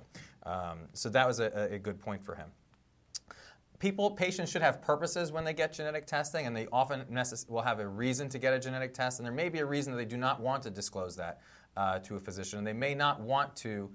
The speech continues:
sit and discuss that with others. They may have private reasons to get those genetic tests,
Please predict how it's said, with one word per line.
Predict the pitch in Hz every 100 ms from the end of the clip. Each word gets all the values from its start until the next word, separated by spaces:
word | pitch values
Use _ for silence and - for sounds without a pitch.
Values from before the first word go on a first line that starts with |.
| - - -
sit | - 131 127
and | 107
discuss | 104 98 113 104
that | - 98
with | 95
others. | 98 87 82
They |
may | 101 117
have | 113 101
private | - 131 123 110
reasons | 104 107 95 95
to | 101
get | 101 110
those | 90 92 87
genetic | 95 92 90
tests, | - 180 175 - -